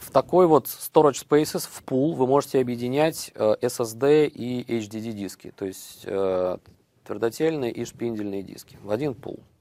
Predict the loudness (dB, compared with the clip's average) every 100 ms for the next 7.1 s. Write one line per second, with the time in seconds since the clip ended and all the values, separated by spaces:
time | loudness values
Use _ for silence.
0 | _ -20 -20 -20 -20 -20 -8 2 4 6
1 | 4 2 2 6 8 8 4 4 2 2
2 | 0 2 0 2 2 2 0 -4 -10 -2
3 | -2 0 -2 -4 -16 -20 -20 _ 2 6
4 | 6 4 0 4 6 6 4 6 6 6
5 | 6 -4 -20 -20 -8 -4 -2 2 4 4
6 | 2 0 8 8 6 -2 -4 2 4 4